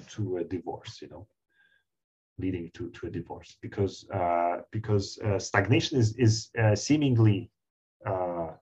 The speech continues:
a flat line, but it's actually going downward, you know, when you think about, uh, definitely relationships, you know, I mean, um,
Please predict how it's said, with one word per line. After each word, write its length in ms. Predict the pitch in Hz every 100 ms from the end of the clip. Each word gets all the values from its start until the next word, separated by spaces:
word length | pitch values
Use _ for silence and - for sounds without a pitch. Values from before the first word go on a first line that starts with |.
| _
a 40 | 110
flat 340 | - 131 110
line, 360 | 107 104 135 - _ _ _ _ _ _ _ _ _ _ _ -
but 100 | 110
it's 80 |
actually 720 | 131 135 - 139 131 127 123 117 _ _ _ _ _ _ _ _ -
going 260 | 127 127 113
downward, 560 | 120 143 107 82 76 -
you 80 | -
know, 260 | - 113 - _ _ _ _
when 200 | 95 90
you 100 | 90
think 260 | 92 95
about, 360 | - 90 87 - - -
uh, 440 | 90 87 82 82 80 82 _ _ _ _ _ _ _ _ _ 113
definitely 420 | 107 - 113 107 90
relationships, 720 | 92 110 110 110 - 113 -
you 80 | -
know, 240 | 95 113 - _ _ _ _ _ _ _ _
I 40 | 107
mean, 340 | 98 95 95 - 113
um, 500 | 92 85 82 82